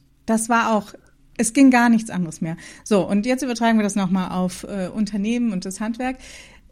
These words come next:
Man erfindet natürlich dann ja auch ganz schnell irgendwelche Notwendigkeiten, die jetzt unbedingt gemacht werden müssen, um sich dieser Tätigkeit zu entziehen, auf die ich keinen Bock habe, weil sie mir nicht gelingt.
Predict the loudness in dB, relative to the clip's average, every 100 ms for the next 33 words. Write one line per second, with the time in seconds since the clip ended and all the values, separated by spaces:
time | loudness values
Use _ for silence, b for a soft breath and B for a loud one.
0 | 0 2 2 2 -4 0 2 2 0 -4
1 | -2 -2 -2 -2 -2 -4 -4 2 4 4
2 | 2 0 0 2 2 0 -2 0 -2 0
3 | 4 4 4 -2 -12 -8 -6 -4 -2 -2
4 | -2 -8 -4 -2 0 -2 0 0 -2 -4
5 | -4 -2 -4 -4 -6 2 4 4 0 -4
6 | -4 -4 -4 -6 -6 -6 -8 -8 -8 -8
7 | -10 -10 -4 -2 -2 -6 -12 -12 -10 -8
8 | -10 -10 -10 -8 -6 -6 -6 -6 -6 -8
9 | -2 2 2 0